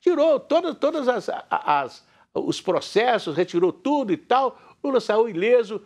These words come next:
como outros também. Apesar de terem que devolver dinheiro e tal, e et cetera tal, tudo isso existiu, mas, infelizmente, né, quem recuperou o presidente Lula foi o próprio Bolsonaro, que agora vai perder a eleição para o presidente Lula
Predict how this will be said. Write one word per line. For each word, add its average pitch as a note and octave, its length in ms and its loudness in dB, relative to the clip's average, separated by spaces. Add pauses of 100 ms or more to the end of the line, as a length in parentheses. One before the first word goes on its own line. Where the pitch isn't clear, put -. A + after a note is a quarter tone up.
(120)
como D4+ 220 -4
outros C#4 420 2
também. C#3 400 -2 (300)
Apesar G#3 480 0
de F#3+ 120 -10
terem F#3 280 0
que D#3 160 -12
devolver F3 540 0
dinheiro D#3 520 0
e C3 40 -8
tal, F#3 280 0
e E3+ 60 0
et D3 120 -6
cetera - 280 -2
tal, G3 280 -2 (140)
tudo D#4+ 300 2
isso B3+ 160 -4
existiu, G#3+ 480 -6
mas, B3 420 -6 (160)
infelizmente, G3 720 -6 (200)
né, D#3+ 160 -2 (200)
quem C#4+ 140 2
recuperou D#3+ 640 -2 (440)
o F3+ 60 -2
presidente D3 480 -2
Lula F#3 340 0 (300)
foi C4+ 160 2
o D#4+ 80 -6
próprio A3 380 -2
Bolsonaro, A3+ 460 0
que C4 100 0
agora A#3 400 0
vai A3+ 340 0
perder G3 560 0
a G#3+ 40 0
eleição F3+ 540 -2 (280)
para G3+ 140 0
o F3+ 60 -4
presidente E3 480 -2
Lula D#3 360 -2